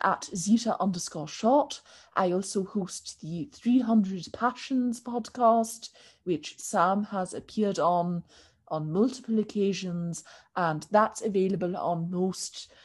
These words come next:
podcast platforms.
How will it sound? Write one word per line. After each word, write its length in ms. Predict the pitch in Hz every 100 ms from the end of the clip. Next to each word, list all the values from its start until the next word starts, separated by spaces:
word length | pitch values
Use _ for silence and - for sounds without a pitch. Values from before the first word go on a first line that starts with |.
| - - - _ _ _ _ -
podcast 920 | 185 190 - - 190 180 180 - - -
platforms. 920 | 196 190 - - 160 147 175 254 -